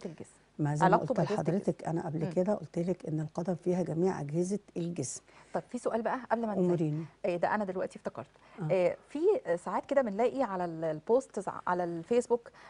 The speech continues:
Speaker 1: آه، لو مثلا عندك صداع اعمل مثلا في الإيد من هنا،
Speaker 2: أيوة.
Speaker 1: آه، لو
Speaker 2: ده
Speaker 1: عندك مش عارفة
Speaker 2: ريفسولوجي.
Speaker 1: إيه من
Speaker 2: ده
Speaker 1: هنا.
Speaker 2: ريفسولوجي.
Speaker 1: لا، ده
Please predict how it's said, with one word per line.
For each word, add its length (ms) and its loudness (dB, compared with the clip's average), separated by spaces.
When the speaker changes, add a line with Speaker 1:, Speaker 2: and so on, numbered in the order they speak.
Speaker 1:
آه، 80 6
لو 140 6
مثلا 360 0
عندك 280 -2
صداع 440 2
اعمل 280 -2
مثلا 360 -4
في 100 -12
الإيد 400 -4
من 160 -2
هنا، 280 0
Speaker 2:
أيوة. 280 4
Speaker 1:
آه، 40 10
لو 120 10
Speaker 2:
ده 80 6
Speaker 1:
عندك 280 4
مش 180 0
عارفة 240 4
Speaker 2:
ريفسولوجي. 260 2
Speaker 1:
إيه 80 -2
من 160 -2
Speaker 2:
ده 100 4
Speaker 1:
هنا. 140 6
Speaker 2:
ريفسولوجي. 340 2
Speaker 1:
لا، 80 6
ده 60 -2